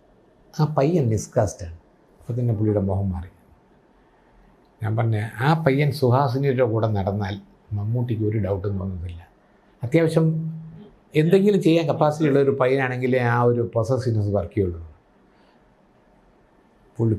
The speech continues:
പല്ല് കടിച്ചോണ്ടിങ്ങനെ മേ-, അപ്പോൾ വിചാരിച്ചു എൻ്റെ റോളും പോയെന്ന് ഞാൻ വിചാരിച്ചു. രണ്ടുപേർക്ക് ഒന്നിച്ച് പോകാൻ പറ്റുമോ എന്ന് ഞാൻ ആലോചിച്ച്, പുള്ളി റിസൾട്ട് എത്തിക്കാനായിട്ട് വെളിയിൽ പോയി. ഞാൻ എണീറ്റ് മുറിയിൽ പോയി, ഞാൻ എൻ്റെ ഡ്രസ്സൊക്കെ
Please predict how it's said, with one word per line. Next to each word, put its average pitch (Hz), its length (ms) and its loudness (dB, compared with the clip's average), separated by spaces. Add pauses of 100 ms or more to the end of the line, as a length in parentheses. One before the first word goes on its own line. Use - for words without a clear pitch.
പല്ല് 117 240 4
കടിച്ചോണ്ടിങ്ങനെ 107 480 2
മേ-, 101 140 0
അപ്പോൾ 123 200 0
വിചാരിച്ചു 135 240 4
എൻ്റെ 151 160 4
റോളും 139 240 2
പോയെന്ന് 113 220 2
ഞാൻ 101 120 0
വിചാരിച്ചു. 95 260 -2 (520)
രണ്ടുപേർക്ക് 170 500 4
ഒന്നിച്ച് 139 280 2
പോകാൻ 131 180 -4
പറ്റുമോ 131 220 2 (160)
എന്ന് 127 160 -4 (120)
ഞാൻ 120 100 2 (100)
ആലോചിച്ച്, 113 360 0 (3000)
പുള്ളി 135 220 0
റിസൾട്ട് 120 340 2
എത്തിക്കാനായിട്ട് 104 420 0
വെളിയിൽ 98 200 2
പോയി. 95 180 -4
ഞാൻ 113 120 2 (180)
എണീറ്റ് 113 280 2
മുറിയിൽ 104 240 2
പോയി, 110 200 0
ഞാൻ 113 120 2
എൻ്റെ 113 160 2
ഡ്രസ്സൊക്കെ 110 340 2